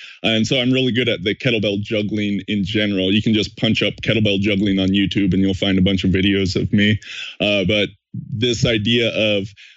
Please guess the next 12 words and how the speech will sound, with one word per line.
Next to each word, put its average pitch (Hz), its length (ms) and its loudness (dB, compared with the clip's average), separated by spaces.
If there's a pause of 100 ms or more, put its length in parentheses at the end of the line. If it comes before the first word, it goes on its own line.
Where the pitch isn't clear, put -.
(120)
the 120 180 2
old 147 180 0
time 147 160 2
strongman's 123 520 -2
really 113 200 2
more 107 180 2
performance 123 640 -2
based 127 480 -2 (160)
versus 107 440 -2
the 107 200 2
modern 117 340 2
strongman, 135 640 2